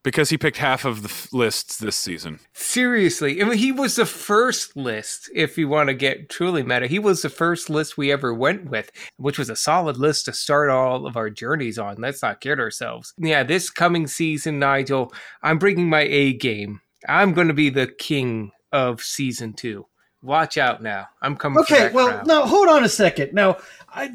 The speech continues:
Speaker 3: I should get a little bit of credit. We went with my list, and Tom, and Josh is the one with the goddamn algorithm. They're picking his fucking list for him, <laughs> which means technically he should be picking way better lists than me, and we would have gone with him one hundred percent of the time.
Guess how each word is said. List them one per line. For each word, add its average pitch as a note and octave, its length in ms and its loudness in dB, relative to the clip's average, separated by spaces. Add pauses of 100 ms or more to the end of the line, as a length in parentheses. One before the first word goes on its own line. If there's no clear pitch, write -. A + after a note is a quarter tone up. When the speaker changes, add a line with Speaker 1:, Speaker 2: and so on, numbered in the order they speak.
(120)
Speaker 3:
I E4+ 160 6
should F#4 200 4
get D#4+ 120 6
a - 20 6
little B3 220 4
bit A3+ 100 4
of F3 60 2
credit. G#3+ 240 4
We D4 100 4
went F#4+ 160 2
with A#3 180 0
my A#3 280 6
list, F#3+ 400 2
and E3+ 100 -4
Tom, D4+ 380 2
and A3+ 100 0
Josh E4 320 2
is C#4+ 60 -8
the B3 80 -8
one A#3+ 120 0
with G#3 100 0
the F#3 40 -2
goddamn F#3+ 480 2
algorithm. D#3 540 2
They're C#3 100 -2
picking G#3 300 -2
his A3 220 -2
fucking C#3 360 -4
list C3+ 240 -4
for C3+ 200 2
him, D3+ 100 0 (300)
<laughs> - 260 -20
which C4 260 -2
means C#4+ 220 4
technically F4 420 4
he C#4 60 6
should C#4 140 0
be B3+ 80 0
picking B3 340 2
way D4 300 6
better A#3 260 4
lists G#3 280 4
than F3 200 4
me, E3+ 360 4
and E3 80 2
we A3+ 80 4
would C4+ 120 4
have B3 80 2
gone B3 240 2
with F#3+ 120 4
him A#3 260 4
one D#3+ 300 2
hundred D#3 200 0
percent D#3+ 300 -2
of C3 60 -6
the C3+ 60 -6
time. A#2 260 -8